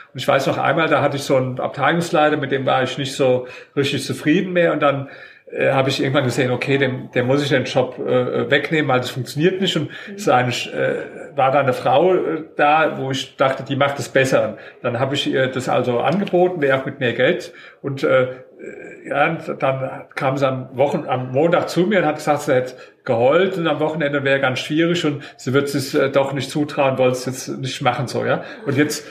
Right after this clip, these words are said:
Speaker 2: Ja.
Speaker 1: das ist, habe ich so gesagt, typisch Frau. Also, weil ein Mann
Speaker 2: Ja.
Speaker 1: hätte gesagt, „Mensch, endlich hat er mal erkannt, dass ich viel,
Speaker 2: <laughs>
Speaker 1: viel cleverer bin“ und
Speaker 2: Ja,
Speaker 1: so. Und
Speaker 2: ja.
Speaker 1: wenn der es mir zutraut, äh,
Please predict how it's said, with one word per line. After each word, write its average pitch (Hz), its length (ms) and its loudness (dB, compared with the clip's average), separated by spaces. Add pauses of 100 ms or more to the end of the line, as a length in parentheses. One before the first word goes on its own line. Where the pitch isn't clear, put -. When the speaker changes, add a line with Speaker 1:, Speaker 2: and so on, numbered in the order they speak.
Speaker 2:
Ja. 214 120 -4
Speaker 1:
das 208 160 2
ist, - 200 2
habe 156 200 2
ich - 260 -2
so 151 200 -2
gesagt, 151 380 -2
typisch 151 320 -2
Frau. 135 300 2
Also, 120 220 -2
weil 123 140 2
ein 127 60 -6 (200)
Mann 135 240 2
Speaker 2:
Ja. 185 60 4
Speaker 1:
hätte 175 120 2
gesagt, - 280 -2
„Mensch, 147 260 -2
endlich 139 320 -4
hat 143 100 0
er 147 60 2
mal 143 80 0
erkannt, 139 340 0
dass 135 160 2
ich - 120 0
viel, 151 260 2 (100)
Speaker 2:
<laughs> - 140 -14
Speaker 1:
viel 151 220 0
cleverer 196 420 2
bin“ 185 240 0
und 170 80 -2
Speaker 2:
Ja, 233 80 0
Speaker 1:
so. 220 80 4
Und 170 160 2
Speaker 2:
ja. 214 60 -2 (260)
Speaker 1:
wenn 139 160 2
der 147 80 4
es 151 160 0
mir 147 80 2
zutraut, 165 640 -2
äh, 139 300 2